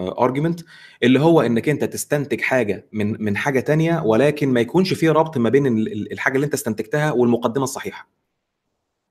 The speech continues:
تمام؟ فاللي هي زي مثلًا عمار يعيش في عم-، في عمارة كبيرة، إذًا عمار يعيش في شقة كبيرة. آه، عمار يعيش في عمارة كبيرة، دي حقيقة، لكن اللي أنت استنتجته مش صح. لما تقول مثلًا، آه، آه، مصر دولة عربية،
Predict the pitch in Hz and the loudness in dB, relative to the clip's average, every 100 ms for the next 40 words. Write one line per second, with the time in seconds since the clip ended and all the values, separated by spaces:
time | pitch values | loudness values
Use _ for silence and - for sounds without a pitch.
0 | _ _ _ _ _ _ - 101 139 170 | _ _ _ _ _ _ -8 -2 -2 -2
1 | - - - 110 135 131 135 143 123 113 | -10 -20 -4 2 4 6 4 2 2 4
2 | 131 113 131 113 104 - 104 104 110 107 | 4 2 2 0 -2 -2 -2 0 -2 -2
3 | 92 90 110 113 101 113 117 - 101 101 | -4 -4 -2 0 0 0 0 -2 -4 -2
4 | 110 - - - - 87 - - _ _ | -4 -6 -10 -10 -12 -12 -12 -14 _ _
5 | _ _ _ _ _ - 127 101 104 101 | _ _ _ _ _ 2 2 4 0 -4
6 | - 98 101 101 107 107 - 139 160 85 | -6 -6 -4 0 0 -2 -4 -4 -4 -6
7 | - 98 98 107 123 160 - 110 - - | -8 -6 0 2 2 0 -4 -6 -8 -6
8 | 113 - 208 - - _ _ _ _ _ | -6 -4 -6 -6 -16 _ _ _ _ _
9 | _ _ _ _ _ _ _ _ - 104 | _ _ _ _ _ _ _ _ -2 0
10 | 107 104 147 131 151 139 143 - 107 104 | 2 2 2 2 2 2 0 -4 -4 -4
11 | 104 104 104 104 104 101 - - 101 104 | -2 -2 -2 -2 -2 -2 -6 -8 -6 -4
12 | - - 50 - _ - _ - 127 135 | -6 -10 -16 -20 _ -20 _ 0 0 2
13 | 117 123 123 104 104 98 92 98 | 2 4 6 6 4 2 0 -2